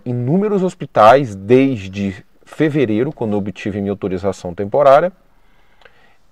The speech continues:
mas só obtive uma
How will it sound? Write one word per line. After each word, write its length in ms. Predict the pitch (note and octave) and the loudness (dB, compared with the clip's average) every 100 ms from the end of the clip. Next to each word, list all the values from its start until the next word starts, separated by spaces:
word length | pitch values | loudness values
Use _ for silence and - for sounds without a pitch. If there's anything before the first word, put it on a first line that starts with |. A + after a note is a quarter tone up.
| _ _ _ _ _ | _ _ _ _ _
mas 640 | - B2+ A#2+ G#2 - - _ _ _ _ _ _ _ _ | 0 4 6 4 0 -18 _ _ _ _ _ _ _ _
só 240 | - B2+ | -2 2
obtive 420 | B2+ C3 D3 C#3 _ | 2 -2 -8 -10 _
uma 460 | D#3+ G3+ A#3 C#4 | -2 0 0 -4